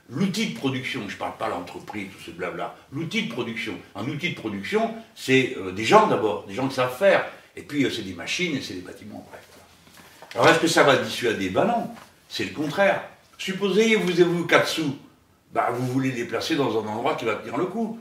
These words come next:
Pas dans un endroit où vous dites, « Mais quoi ? Qu'est-ce que vous m'apprenez ? Il y a un fonds de pension qui est venu là-dedans, au secours, je me sauve avec mes actions. » Parce que le fonds de pension ou, euh, le, le fonds d'investissement, il peut se sauver demain. Et tout ce que vous avez mis là-dedans, vous n'en reverrez pas la couleur.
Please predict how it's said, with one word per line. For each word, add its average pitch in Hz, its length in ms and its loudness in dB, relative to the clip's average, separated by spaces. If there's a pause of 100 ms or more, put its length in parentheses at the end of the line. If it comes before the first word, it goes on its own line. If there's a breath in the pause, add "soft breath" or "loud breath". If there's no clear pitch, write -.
(180 loud breath)
Pas 175 120 10
dans 143 260 6
un 127 120 4
endroit 165 320 6
où 147 120 6
vous 127 100 -4
dites, « 151 240 -6
Mais 131 340 0
quoi ? 247 240 8
Qu'est-ce 175 160 -4
que 160 80 -6
vous 143 100 -2
m'apprenez ? 151 600 -2 (260 loud breath)
Il 143 60 -2
y 170 40 8
a 175 60 12
un 170 60 10
fonds 175 180 0
de 165 60 0
pension 160 360 2
qui 147 100 -2
est - 20 0
venu 147 140 -2
là-dedans, 151 380 4
au - 20 0
secours, 190 420 2
je 151 80 -2
me 151 120 -2
sauve 160 260 2
avec 131 160 -4
mes 135 120 -4
actions. » 123 320 -6 (360 soft breath)
Parce 101 140 -8
que 156 100 -2
le 117 320 0
fonds 120 160 -6
de 104 60 -8
pension 113 480 -6 (380 loud breath)
ou, 127 240 2
euh, 95 320 -2
le, 98 160 -6
le 104 120 -4
fonds - 180 -8
d'investissement, 101 760 -2
il 135 80 -8
peut 113 100 -2
se - 120 -8
sauver 131 300 -2
demain. 226 380 2 (160 loud breath)
Et 113 40 -10
tout 170 160 -4
ce - 60 -6
que 135 80 -10
vous 127 60 -2
avez 113 120 2
mis 113 100 -2
là-dedans, 165 360 0
vous 120 80 -4
n'en 101 80 0
reverrez 98 260 -6
pas 147 120 -2
la 156 80 0
couleur. 214 380 0